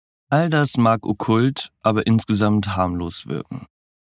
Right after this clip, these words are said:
Allerdings nimmt man bei Veleda die Anthroposophie sehr ernst und ist bereit, sie gegen KritikerInnen zu verteidigen. Zweitausendzwölf berichtete die Süddeutsche Zeitung, S Z,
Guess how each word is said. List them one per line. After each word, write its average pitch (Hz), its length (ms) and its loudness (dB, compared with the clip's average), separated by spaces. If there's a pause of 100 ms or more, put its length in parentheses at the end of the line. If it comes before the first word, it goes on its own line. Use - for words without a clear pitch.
Allerdings 117 520 2
nimmt 139 180 4
man 117 220 0
bei 104 160 0
Veleda 110 400 0
die 110 240 -2
Anthroposophie 104 840 -4
sehr 98 400 -4
ernst 95 600 -8 (480)
und 113 200 2
ist - 220 -4
bereit, 98 560 -2
sie 104 220 -2
gegen 104 380 0
KritikerInnen 110 920 -2
zu - 240 -6
verteidigen. 110 720 -4 (840)
Zweitausendzwölf 139 1080 2
berichtete 95 600 0
die 95 200 0
Süddeutsche 98 640 -2
Zeitung, 104 680 -4
S - 300 -6
Z, 104 360 -4